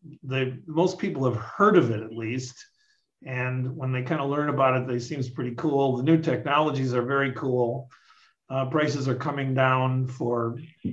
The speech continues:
uh, a lot of the equipment now. So I think we are on the verge of,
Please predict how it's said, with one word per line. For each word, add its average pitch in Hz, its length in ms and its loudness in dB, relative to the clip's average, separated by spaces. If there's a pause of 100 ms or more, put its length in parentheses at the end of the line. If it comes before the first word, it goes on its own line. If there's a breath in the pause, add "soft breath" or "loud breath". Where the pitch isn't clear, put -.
(160)
uh, 127 300 -4 (400)
a 135 40 -8
lot 131 240 2
of 120 80 -2
the 120 60 -4
equipment 139 600 -4
now. 131 540 -2 (640)
So 131 340 -2
I 127 100 0
think 165 320 -2
we 156 140 10
are 143 260 8
on 131 120 6
the 123 80 2
verge 131 380 0
of, 123 220 -2